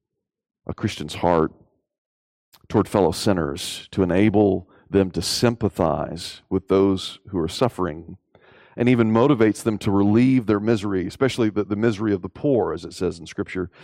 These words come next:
The, the, the Hebrew word for, for poor actually signifies one who's empty. They've, they've, they've, they've drawn dry, you could say. And so it, this beatitude naturally follows in order from the previous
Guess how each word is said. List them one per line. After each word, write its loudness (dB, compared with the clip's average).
The, 2
the, 2
the -2
Hebrew 2
word -2
for, -2
for -6
poor 2
actually -4
signifies -4
one -6
who's -8
empty. -10
They've, 2
they've, -2
they've, -2
they've 0
drawn 0
dry, -4
you -18
could -14
say. -16
And -6
so 0
it, -6
this -2
beatitude 0
naturally -2
follows -2
in -8
order -2
from -6
the -2
previous -4